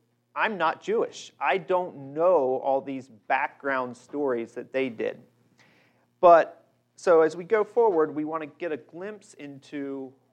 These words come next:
what Jude was referring to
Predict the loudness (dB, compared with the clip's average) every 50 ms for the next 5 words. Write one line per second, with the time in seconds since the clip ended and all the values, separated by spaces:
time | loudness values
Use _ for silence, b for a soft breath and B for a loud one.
0 | _ _ _ _ _ _ _ _ _ _ -2 0 2 2 2 0 -8 _ _ _
1 | -6 -4 -4 -4 -4 -4 -8 -10 -10 -10 -12 -14 -14 -8 -6 -6 -6 -6 -8 -10
2 | -14 -16 -12 -10 -8 -8 -8 -8